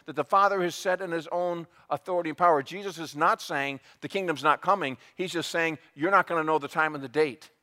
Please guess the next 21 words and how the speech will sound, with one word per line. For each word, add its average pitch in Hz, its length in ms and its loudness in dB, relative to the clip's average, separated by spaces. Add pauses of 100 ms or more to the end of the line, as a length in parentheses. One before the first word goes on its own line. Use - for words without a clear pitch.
(380)
So - 100 -8
my 151 140 4
friends, 185 340 2
if 160 140 -4
anybody 190 340 0
tells 214 400 0
you 165 80 -4
when 151 120 0
Jesus 165 320 -10
is 147 100 -8
coming 165 300 -2
back, 156 260 2
know 165 320 4
that 135 180 -6
they're 156 100 -6
giving 147 260 -6
false 147 260 -2
teaching 143 380 -10
at 120 80 -10
that 135 160 0
moment, 139 340 -4